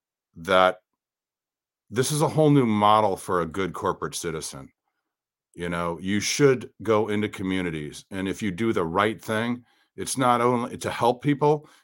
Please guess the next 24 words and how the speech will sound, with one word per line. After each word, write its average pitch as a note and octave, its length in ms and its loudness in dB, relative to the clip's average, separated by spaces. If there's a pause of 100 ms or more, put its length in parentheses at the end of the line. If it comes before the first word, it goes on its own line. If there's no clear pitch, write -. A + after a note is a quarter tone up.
it's G2 220 -8
not C#3 180 4
only C3+ 160 2
good A2+ 180 0
for G2+ 140 -6
business, F2+ 480 -4
it's, - 380 -18
it's G2+ 180 -12
good C#3+ 160 -2
for D3 100 -2
your B2 120 0
soul. B2 400 0 (440)
And G2+ 160 -2
it's, G2 320 -4
you G#2+ 160 -4
know, G#2+ 280 0
and G2+ 200 -4
we're G#2+ 120 2
trying B2 280 0
to A2 60 -2
set A2 240 -2
new G#2 140 -4
standards. G#2+ 560 -4
So F2+ 280 0